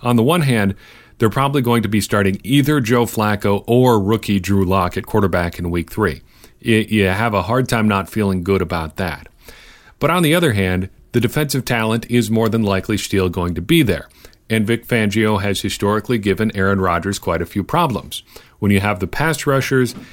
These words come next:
and defensive backfield that the Broncos have, and your defensive coordinator, by default, I guess, is Vic Fangio, you've got to feel pretty good about your chances against any offense in the N F L. And with the Packers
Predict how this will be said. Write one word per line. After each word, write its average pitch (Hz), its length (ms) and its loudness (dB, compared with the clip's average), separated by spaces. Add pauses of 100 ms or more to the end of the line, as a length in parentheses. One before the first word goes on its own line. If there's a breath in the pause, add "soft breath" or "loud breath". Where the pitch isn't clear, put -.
(160 loud breath)
and 101 140 -2
defensive 104 460 -2
backfield 113 540 0
that 98 120 0
the 101 60 -2
Broncos 95 560 -2
have, 107 380 0
and 98 100 0
your 92 80 -4
defensive 98 540 -4
coordinator, 92 600 2 (420 loud breath)
by 104 180 2
default, 85 420 -4
I 107 80 0
guess, 90 320 0
is 101 220 0
Vic 98 200 0
Fangio, 104 720 0 (520 soft breath)
you've 113 140 -4
got 139 160 2
to 135 60 0
feel 131 220 0
pretty 120 240 0
good 107 220 2
about 98 240 0
your 90 100 -4
chances 101 480 -2
against 110 340 -2
any 165 180 0
offense 82 520 -4
in 104 80 0
the 90 120 0
N 82 120 -4
F - 140 -10
L. 78 180 -12
And 90 120 -6
with 95 100 -2
the 98 60 -4
Packers 110 520 -2